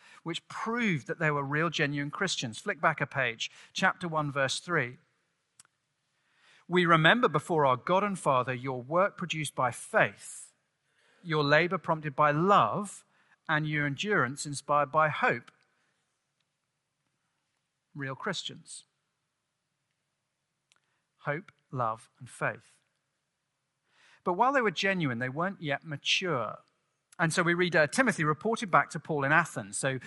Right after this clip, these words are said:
Paul was a, there was a riot. Paul and Timothy had to leave very quickly. They'd only been there around three weeks in Thessalonica.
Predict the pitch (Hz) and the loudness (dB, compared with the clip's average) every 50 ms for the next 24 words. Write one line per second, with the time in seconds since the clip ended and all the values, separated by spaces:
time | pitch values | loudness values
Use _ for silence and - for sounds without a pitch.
0 | - - - - 196 196 185 175 151 131 151 143 139 143 - - - - - _ | -14 -18 -4 -2 0 2 2 2 2 4 4 4 4 4 0 -6 -14 -20 -20 _
1 | _ - 151 139 135 127 131 120 131 156 165 170 165 165 160 - - - 180 165 | _ -4 -4 -4 -2 -4 -2 2 6 6 8 8 6 4 2 -2 -4 -4 -2 -2
2 | 160 151 143 135 131 - 156 135 - 131 117 135 131 - - 131 123 143 170 185 | 0 -2 -2 -2 -4 -4 -6 -4 -4 -2 -2 -2 -2 -2 -4 -4 -2 -2 -2 -4
3 | 185 170 147 160 156 147 139 - - - 180 - - - 160 135 135 147 170 185 | -4 -6 -2 0 0 0 0 -2 -4 -6 -6 -6 -6 -6 -4 -2 -2 -2 -2 -2
4 | 170 147 139 135 135 139 131 127 123 120 117 113 107 - - - 165 165 160 147 | -2 -2 -2 -2 -2 -2 -2 0 0 -2 -2 -2 -6 -10 -10 -8 -6 -6 -4 -4
5 | 156 151 156 - - 139 123 - - 160 - - 135 131 131 127 113 - - 131 | -6 -6 -6 -6 -8 -8 -4 -2 -2 -2 -2 -2 -4 -4 -4 -6 -8 -8 -10 -10